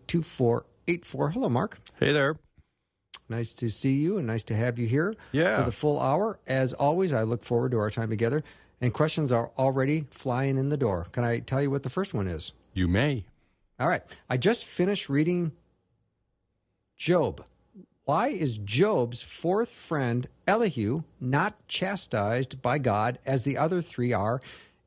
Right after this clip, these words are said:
Speaker 1: in Job forty-two, verses seven to nine?
Speaker 2: Yeah. Uh, that, uh, is most likely because Eli-, Elihu, uh, and,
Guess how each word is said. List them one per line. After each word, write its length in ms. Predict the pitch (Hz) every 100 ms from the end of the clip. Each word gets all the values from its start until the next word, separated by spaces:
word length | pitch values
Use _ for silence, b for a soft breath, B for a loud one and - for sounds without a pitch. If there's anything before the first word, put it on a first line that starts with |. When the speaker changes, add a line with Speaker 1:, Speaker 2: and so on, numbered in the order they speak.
| -
Speaker 1:
in 300 | 120 117 107
Job 360 | - 120 131 131 -
forty-two, 760 | - 131 135 139 135 120 120 123
verses 400 | 110 107 110 -
seven 340 | 101 98 98
to 140 | 95
nine? 440 | 98 90 82 80 92 _ _ _ _ _ _ _ -
Speaker 2:
Yeah. 340 | 113 117 92 - b b b b
Uh, 220 | - 107
that, 560 | 95 113 117 143 139 - -
uh, 380 | 113 107 98 95 - - - _
is 400 | 180 123 110 87 -
most 440 | 113 117 170 -
likely 400 | 117 101 - 107
because 720 | 107 101 - 107 104 101 87 - -
Eli-, 220 | 135 143 - 107
Elihu, 680 | 101 117 131 107 98 98 -
uh, 360 | 98 90 90 87 - -
and, 560 | - 104 95 90 85